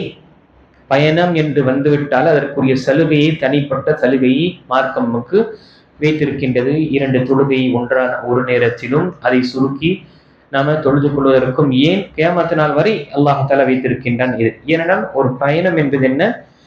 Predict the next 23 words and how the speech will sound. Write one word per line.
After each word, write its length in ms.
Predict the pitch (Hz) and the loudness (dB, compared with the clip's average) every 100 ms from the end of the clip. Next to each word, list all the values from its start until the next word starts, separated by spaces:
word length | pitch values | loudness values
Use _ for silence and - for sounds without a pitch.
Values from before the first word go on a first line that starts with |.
| _ _ | _ _
ஹதீஸ்ல 340 | 135 143 143 135 | 0 0 2 2
வரக்கூடியது, 440 | 127 131 127 143 | 2 2 2 2
அதுக்கு 300 | 135 135 165 | -2 -2 -2
தாத்து 360 | 160 127 131 151 | 0 0 0 -2
மினன் 300 | 135 120 113 | 0 -2 -2
நார், 260 | 113 110 - - _ | -2 -4 -6 -18 _
ஒரு 160 | 123 127 | 0 0
நரகத்துடைய 680 | 131 123 135 131 127 117 120 143 | 2 0 0 -2 -2 -2 0 2
ஒரு, 180 | 135 147 147 | 0 0 0
ஒரு 200 | 131 131 | 0 2
நெருப்பின் 460 | 127 143 143 143 131 | 2 0 -2 -2 -2
ஒரு 140 | 123 | -2
துண்டை 320 | - 135 135 127 | -2 -4 -2 -2
கூட 200 | 123 110 | -2 -4
சிரமம் 500 | - 127 147 147 143 | -2 -2 -2 0 0
தான் 160 | 143 117 - - | -2 -2 -8 -6
இருக்கும். 360 | 120 - - - - - _ - | -6 -4 -8 -20 -20 -20 _ -20
அப்போ, 200 | - - | -6 0
யா 140 | 147 175 | 2 2
அல்லாஹ், 320 | 175 175 160 | 2 0 2
இந்த 200 | 160 147 | 2 2
பயணத்தை 500 | 139 135 165 156 - | 0 0 0 -2 0
இலகுவாக்குவாயாக. 840 | 143 139 131 127 107 113 107 104 | 2 2 2 0 0 0 0 0